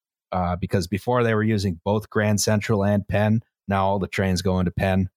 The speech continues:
right? Um, but, uh, yeah, I guess to understand what the improvements that have been funded are and what the problems are, we gotta actually look at this station and how it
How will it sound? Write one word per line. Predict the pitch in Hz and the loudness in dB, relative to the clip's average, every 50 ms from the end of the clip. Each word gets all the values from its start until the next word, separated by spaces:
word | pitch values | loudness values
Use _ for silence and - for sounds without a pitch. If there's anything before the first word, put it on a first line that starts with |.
| _ _ _ _ _ _ _ _ - | _ _ _ _ _ _ _ _ -4
right? | 98 95 92 92 87 - _ _ _ _ _ _ _ _ _ _ | -2 0 0 0 -2 -4 _ _ _ _ _ _ _ _ _ _
Um, | 131 127 127 127 127 123 117 110 110 104 - _ _ _ _ _ _ _ _ _ _ _ _ _ _ _ _ _ _ _ _ _ _ _ _ _ _ _ _ _ _ _ _ _ _ _ | -4 -2 0 0 0 0 -2 -4 -6 -8 -10 _ _ _ _ _ _ _ _ _ _ _ _ _ _ _ _ _ _ _ _ _ _ _ _ _ _ _ _ _ _ _ _ _ _ _
but, | 120 139 135 135 | -2 0 2 2
uh, | 139 139 135 135 135 127 127 123 127 - - _ _ _ _ _ _ _ _ _ | 2 2 2 2 2 2 2 0 -2 -4 -10 _ _ _ _ _ _ _ _ _
yeah, | 160 151 151 147 143 | -2 2 2 2 2
I | 135 143 | 2 2
guess | 160 165 - | 2 0 0
to | - 185 - | 0 0 0
understand | 165 190 220 196 - - - 165 160 156 151 147 143 139 120 101 - - _ _ _ _ _ _ _ _ | 2 2 2 0 -2 0 0 2 2 4 4 4 2 2 0 -2 -6 -14 _ _ _ _ _ _ _ _
what | - 135 147 156 - | -2 -2 -2 0 0
the | 156 151 | 0 0
improvements | 139 123 - - 156 151 147 135 139 123 - | 0 0 2 2 2 4 4 2 0 -2 0
that | - 131 | 0 0
have | 113 | 2
been | 107 110 101 | 2 0 0
funded | - - 165 170 185 175 143 113 | 0 0 0 2 2 2 2 2
are | 101 95 92 87 87 87 82 - - _ _ _ | 2 0 0 0 0 -2 -2 -6 -12 _ _ _
and | 127 113 113 | 0 0 2
what | 120 139 143 | 2 2 0
the | - 113 | 0 -6
problems | - - 160 180 185 190 175 147 120 104 92 | -4 -2 0 2 2 2 2 0 0 0 0
are, | 98 85 80 80 80 78 - - _ _ _ _ _ _ _ _ _ _ | -2 -2 0 0 -2 -2 -4 -6 _ _ _ _ _ _ _ _ _ _
we | 123 127 131 | -2 0 2
gotta | 139 127 123 | 2 2 2
actually | 123 123 123 - - 123 110 | 2 2 0 0 0 0 0
look | 104 104 110 113 107 - - - _ _ _ | 2 2 0 0 -2 -4 -12 -20 _ _ _
at | - 110 104 - - | 0 0 0 0 0
this | 117 104 - | -2 0 0
station | - - 113 101 98 - - - 101 98 | 0 0 2 0 0 0 0 0 0 2
and | 98 92 85 | 2 0 0
how | 90 95 92 90 | 0 -2 0 0
it | 92 | -2